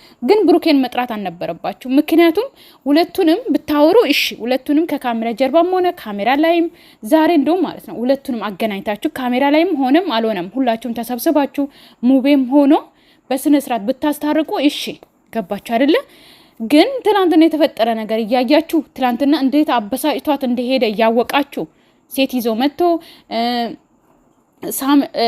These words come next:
"አልሳምኩሽም አይደል?" ምናምን ብሎ እንደዚህ እያደረጋት፣ እንዴ የትኛዋ ሴት ናት በ-፣ በአንድ ቀን ከሱ ጋር እሱ መጥቶ እሺ ብላ ከሱ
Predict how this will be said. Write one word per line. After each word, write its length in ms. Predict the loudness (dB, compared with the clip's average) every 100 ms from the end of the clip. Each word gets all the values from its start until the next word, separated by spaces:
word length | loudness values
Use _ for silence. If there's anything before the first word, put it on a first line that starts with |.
| 4
"አልሳምኩሽም 640 | 4 2 -2 -4 -4 -2 0
አይደል?" 240 | 2 2
ምናምን 340 | 2 0 0 0
ብሎ 140 | 2
እንደዚህ 320 | 2 2 0 0
እያደረጋት፣ 640 | 2 2 0 0 -2 -4 _ _ _
እንዴ 160 | -6 0 4
የትኛዋ 400 | 4 4 2 0
ሴት 220 | 0 2
ናት 220 | 2 2 0 0 0 -2 -6 -8 -14
በ-፣ 280 | -4 -2 0
በአንድ 420 | 0 2 2 0 -4
ቀን 200 | -2 0 0 0
ከሱ 240 | -6 -6 -2
ጋር 140 | -2 -2
እሱ 160 | -4 -4
መጥቶ 240 | -4 -2 -4
እሺ 240 | -4 -4 -2
ብላ 140 | 0 0
ከሱ 220 | -2